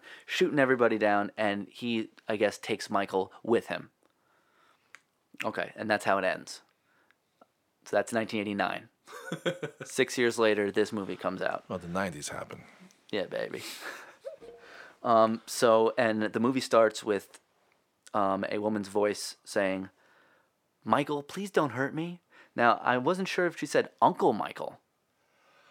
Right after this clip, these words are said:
Speaker 2: Doesn't she say that in the coffin? Does she go, "Uh, Uncle"?
Speaker 1: Well, that's in the fifth one.
Speaker 2: Yeah.
Speaker 1: Yeah. But this one, I, I couldn't,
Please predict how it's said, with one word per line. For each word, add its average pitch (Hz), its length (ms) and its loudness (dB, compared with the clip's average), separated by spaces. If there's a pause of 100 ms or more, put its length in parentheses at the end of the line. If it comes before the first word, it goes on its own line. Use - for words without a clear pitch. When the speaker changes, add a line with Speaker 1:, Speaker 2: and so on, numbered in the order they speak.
(2500)
Speaker 2:
Doesn't 139 300 -10
she - 160 -8
say 135 180 -6
that 135 160 -4
in 131 80 -10
the 117 60 -10
coffin? 147 580 -6 (200)
Does 120 120 -6
she 139 120 -4
go, 139 180 -8 (400)
"Uh, 190 60 -8 (120)
Uncle"? 214 500 4
Speaker 1:
Well, 294 80 6
that's - 180 4
in 123 60 -2
the 104 80 -2
fifth - 280 0
one. - 220 -8
Speaker 2:
Yeah. 110 120 0
Speaker 1:
Yeah. 87 240 0 (360)
But 110 120 -2
this 127 240 2
one, 131 320 4 (180)
I, 110 220 4 (100)
I 110 160 0
couldn't, 143 480 0